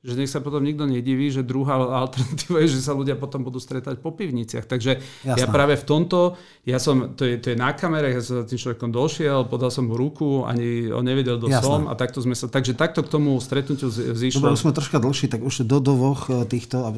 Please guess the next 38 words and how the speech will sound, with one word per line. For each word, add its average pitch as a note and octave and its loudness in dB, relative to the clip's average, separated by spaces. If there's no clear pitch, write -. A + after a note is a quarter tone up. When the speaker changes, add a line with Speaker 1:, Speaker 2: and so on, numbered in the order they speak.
Speaker 2:
som C3 -2
chcel A#2+ -2
hovoriť B2 0
na A2+ 0
pätnásť, A2+ -2
bude A2+ 0
to A2+ -2
troška A2+ -4
dlhšie. B2 -2
E, - -12
poďme D#3+ 2
teraz C3+ 0
k A#2 0
rozpočtu. G#2+ -6
Speaker 1:
Áno. A2+ -2
Speaker 2:
Ako C#3 2
teda B2 4
on A#2+ 4
skončil? A2 -2
Bo A2+ -2
to E3 0
je C#3 0
absolútne B2+ 0
kľúčový A#2+ 2
zákon A2 2
roka. B2+ 2
Speaker 1:
Áno. C3+ 6
Speaker 2:
E, A2 4
e, - -
je, C3+ 8
e, - -
možné C3+ 4
ho, A#2+ 4
e, A2 -6
samozrejme, C#3 4
ja B2 4
si A2+ -2
uvedomujem A#2 2